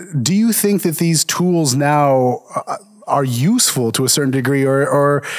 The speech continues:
to, to, to anybody who's new to print on demand, or say, for example,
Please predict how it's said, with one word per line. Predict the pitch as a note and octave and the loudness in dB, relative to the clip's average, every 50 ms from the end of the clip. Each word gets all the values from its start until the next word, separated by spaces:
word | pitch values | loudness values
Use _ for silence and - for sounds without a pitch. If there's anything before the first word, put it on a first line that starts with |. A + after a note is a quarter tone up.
| - - - - - _ - | -10 -12 -14 -16 -16 _ -6
to, | C#3+ C#3 | -4 -4
to, | C#3 - D3+ C#3+ - - - D#3+ D#3 - | -2 -2 -4 -4 -6 -4 -4 -2 -2 -2
to | B2+ - C#3+ | -2 0 0
anybody | D#3+ E3+ E3+ D#3+ D#3+ D3+ | 0 0 0 0 0 0
who's | C3 C#3 D3+ C3+ B2 | 0 0 0 0 0
new | C3+ D3 D3+ D#3+ F3+ F#3+ | 0 0 2 2 2 2
to | F3+ D#3 | 0 0
print | C#3 - D3+ C#3 | -2 -2 -2 0
on | C3 B2+ | 0 0
demand, | A2+ C3 A#2+ B2+ B2 B2 B2 A#2+ A#2 | 0 0 0 0 0 0 0 0 2
or | C#3+ D#3 D#3+ D#3 | 2 2 2 2
say, | D3+ - D#3+ D3+ | 2 0 0 0
for | - - D#3 | 0 0 -2
example, | C#3+ C3 B2 C#3 C3+ B2 A2+ C3+ B2+ B2+ B2+ A#2+ | 0 0 0 0 -2 0 0 0 0 0 0 -2